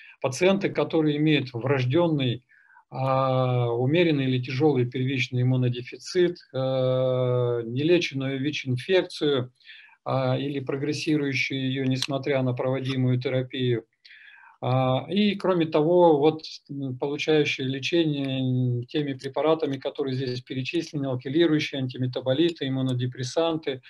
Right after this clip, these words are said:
То есть достаточно большой спектр пациентов, который, а, которому проводится лечение, и, м, они нуждаются в той терапии, которая позволит им,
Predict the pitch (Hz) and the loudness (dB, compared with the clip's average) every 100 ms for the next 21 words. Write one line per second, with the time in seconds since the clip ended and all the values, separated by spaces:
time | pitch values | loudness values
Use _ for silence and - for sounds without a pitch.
0 | - - - 208 160 156 196 190 - 151 | -12 -12 0 2 2 2 4 2 2 2
1 | 156 175 - 190 202 - - 175 - 156 | 4 4 4 2 0 -2 -2 -2 0 -2
2 | - 127 - 151 185 180 151 151 135 131 | -2 -4 0 2 2 2 -2 -2 -8 2
3 | 160 147 123 - _ _ _ - _ 127 | 4 4 0 -6 _ _ _ -20 _ -2
4 | 131 135 135 135 127 156 160 175 160 151 | 2 4 4 2 2 2 6 6 6 6
5 | 156 151 175 151 139 156 139 127 - 170 | 6 6 6 2 -2 -4 -2 -2 2 4
6 | 180 170 151 139 135 139 151 131 123 _ | 6 4 2 0 -2 0 2 0 -4 _
7 | _ _ _ _ _ _ _ _ 123 123 | _ _ _ _ _ _ _ _ -2 2
8 | 120 113 117 117 120 120 131 156 _ _ | 0 -2 -6 -6 -6 -6 -8 -10 _ _
9 | _ 156 156 175 165 139 127 175 175 170 | _ 2 4 6 4 4 6 8 6 4
10 | 135 127 165 151 151 143 139 190 175 131 | -4 0 2 2 2 2 0 -2 0 -2
11 | 127 156 139 135 123 135 156 135 139 147 | 0 2 2 -2 -4 0 0 0 -2 -4
12 | 131 | -6